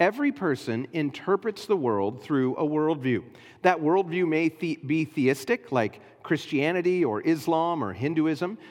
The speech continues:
It may be atheistic, like secular humanism or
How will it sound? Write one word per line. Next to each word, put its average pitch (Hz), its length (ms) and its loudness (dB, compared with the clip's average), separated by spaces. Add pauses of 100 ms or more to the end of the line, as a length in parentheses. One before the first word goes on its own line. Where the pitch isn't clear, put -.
(120)
It 175 140 2
may 160 160 2
be 156 240 -2
atheistic, 170 800 0
like 107 260 0
secular 127 500 -2
humanism 175 760 -2
or 95 200 -4